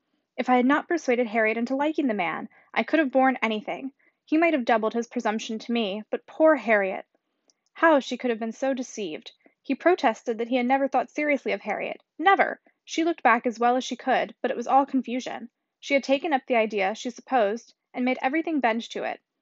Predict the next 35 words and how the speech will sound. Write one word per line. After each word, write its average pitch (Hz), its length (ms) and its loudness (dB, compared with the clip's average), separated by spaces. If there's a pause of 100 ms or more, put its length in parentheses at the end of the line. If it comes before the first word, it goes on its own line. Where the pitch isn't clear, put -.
(220)
His 269 160 0
manners, 254 360 -2
however, 202 400 0
must 247 320 -4
have 254 100 -4
been 214 140 -4
unmarked, 208 560 -4
wavering, 226 680 -4
dubious, 233 580 -2 (300)
or 262 100 -2
she 311 140 -2
could 294 120 0
not 262 200 4
have 220 60 -2
been 202 140 -8
so 208 140 -4
misled. 196 540 -2 (440)
The 294 80 2
picture! 262 520 -2 (200)
How 320 220 2
eager 247 280 0
he 220 120 -4
had 208 120 -4
been 208 100 -2
about 214 240 -2
the 240 60 -12
picture! - 480 -10 (220)
And 262 120 2
the 277 60 4
charade! 302 560 0 (300)
And 254 120 0
a 247 40 -2
hundred 359 300 0
other 262 200 2
circumstances! 226 880 -6